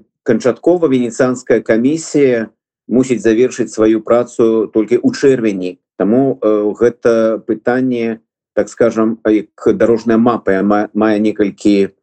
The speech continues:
такіх, э, дат, э, калі можна будзе, э, звяртацца вот да рэкамендацыі найбольш уплывовай арганізацыі, якая выносіць прававыя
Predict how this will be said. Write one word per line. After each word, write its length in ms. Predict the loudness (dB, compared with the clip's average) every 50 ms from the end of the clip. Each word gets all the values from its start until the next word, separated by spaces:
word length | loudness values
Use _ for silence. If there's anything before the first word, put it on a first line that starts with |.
| _ _ _ _ _ _
такіх, 560 | -4 -4 -2 0 0 0 0 0 -2 0 0
э, 320 | 2 2 2 2 0 0 -2 -2 -2
дат, 480 | -2 0 0 0 0 0 -4 -6 -2 0
э, 320 | 2 2 2 0 -2 -6 -12 _ _ _ _ -20 _ _ -2 -2 0 0 0
калі 160 | 0 0 2
можна 400 | 0 0 0 -2 -2 -2 -4 -2
будзе, 400 | 0 -2 -2 0 0 0 0 0
э, 140 | 0 -2 -2 -2
звяртацца 640 | -2 -2 -2 -2 0 -2 -2 -2 -2 -2 -2 0
вот 240 | 0 0 0 -2 -2
да 160 | -2 -2 0
рэкамендацыі 720 | 0 0 -2 -2 0 0 0 0 0 0 0 -2 -2 -2 0
найбольш 400 | 0 0 2 2 0 0 0 -2
уплывовай 800 | -2 0 2 2 2 4 2 2 2 2 0 0 -2 -4 -12 _ _ _ _ _ _ _
арганізацыі, 880 | -2 -2 0 2 0 0 0 0 0 0 0 -2 -2 0 0 0 0 0
якая 240 | 0 0 2 2 2
выносіць 720 | 2 0 -2 -2 -2 -2 -2 -4 -4 -4 -2 0 0 0 0 0
прававыя 400 | 0 0 2 2 2 2 2